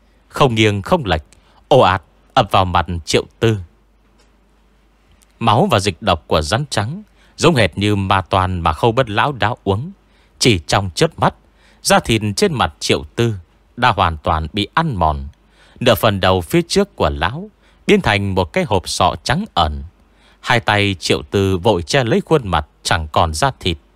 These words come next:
ngã xuống đất, vừa lăn lộn vừa gào khóc. Lúc này, thằng béo lùn đã rút ra thêm một lá bùa mới.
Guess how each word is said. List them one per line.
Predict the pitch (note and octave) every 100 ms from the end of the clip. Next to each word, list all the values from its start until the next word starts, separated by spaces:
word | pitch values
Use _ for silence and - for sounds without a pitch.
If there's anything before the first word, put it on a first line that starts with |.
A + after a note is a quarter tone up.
| _ _ _ _
ngã | G2+ G2 G2+
xuống | - A2 G2
đất, | D3+ - _ _ _ -
vừa | B2+
lăn | C3+ G#3
lộn | B2+ F2+ C#2+ - B2 D#2
vừa | F#2 D#2
gào | D2+ D2+
khóc. | C#2+ - F#3+ _ _ _ _ _ _ _ - _
Lúc | E2+ A#2+
này, | F#2 D#2+ D2 C#2+ _ _ _
thằng | - A#2+
béo | G3
lùn | D3+ G2 F2+ E2+ D#2+ -
đã | A2+
rút | E3+ -
ra | G#2+
thêm | F#2+ G2+ F#2+
một | F2 E2
lá | E2 F3+
bùa | G#2+ D2+
mới. | D2 E2 A#2+